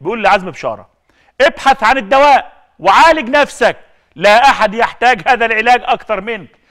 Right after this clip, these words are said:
اختلفوا مع بعض. كان، كان، آه، عبد الرحمن يوسف كان شغال عنده، اختلفوا مع بعض، فقال له: "أنت مريض عايز تتعالج". ليه؟ لأنه بيدافع عما جرى في قناة العربي.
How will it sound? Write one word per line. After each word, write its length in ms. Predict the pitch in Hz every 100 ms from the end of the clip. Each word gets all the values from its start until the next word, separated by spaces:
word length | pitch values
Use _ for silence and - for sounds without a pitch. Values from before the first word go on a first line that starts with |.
| -
اختلفوا 440 | - - 285 202
مع 160 | 226 226
بعض. 300 | 254 220 143 - _ _
كان، 200 | 220 214
كان، 400 | 262 214 226 240 214 202 202
آه، 240 | 185 175 170
عبد 240 | 147 151
الرحمن 280 | - 214 285
يوسف 340 | 311 311 294
كان 140 | - 214
شغال 320 | 208 190 262
عنده، 340 | 233 240 165 123 _ _ _ _ _
اختلفوا 380 | - - 226 180
مع 160 | 180 190
بعض، 300 | 294 262 175 _ _ _
فقال 260 | 202 240 226
له: 120 | 233
"أنت 160 | 214
مريض 380 | 208 208 269 214
عايز 240 | 185 220 -
تتعالج". 460 | 175 170 160 127 - _ _ 151
ليه؟ 300 | 196 226 185
لأنه 240 | 180 165
بيدافع 360 | 165 226 233 170
عما 260 | 180 180
جرى 220 | 180 208
في 60 | 165
قناة 160 | 214 214
العربي. 420 | 190 190 123